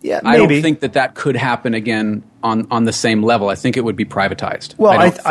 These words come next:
Speaker 1: think it
Speaker 2: think it happened during World War Two, like, them making propaganda war movies and things, right?
Speaker 1: Sure.
Speaker 2: And,
Speaker 1: Sure.
Speaker 2: and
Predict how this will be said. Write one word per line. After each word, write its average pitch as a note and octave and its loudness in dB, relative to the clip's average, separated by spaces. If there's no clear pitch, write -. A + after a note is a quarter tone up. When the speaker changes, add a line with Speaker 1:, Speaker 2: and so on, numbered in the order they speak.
Speaker 1:
think E3+ 2
it - -6
Speaker 2:
think G3 2
it F3 2
happened D#3+ 2
during D3 2
World C#3+ 4
War C3 0
Two, G3 0
like, C3 0
them B2+ 0
making C3 -2
propaganda B2 -2
war G#2+ -2
movies A2 -4
and G2+ -8
things, C3 -8
right? B2+ -4
Speaker 1:
Sure. D3+ 2
Speaker 2:
And, C#3+ 2
Speaker 1:
Sure. C#3 2
Speaker 2:
and D3+ 0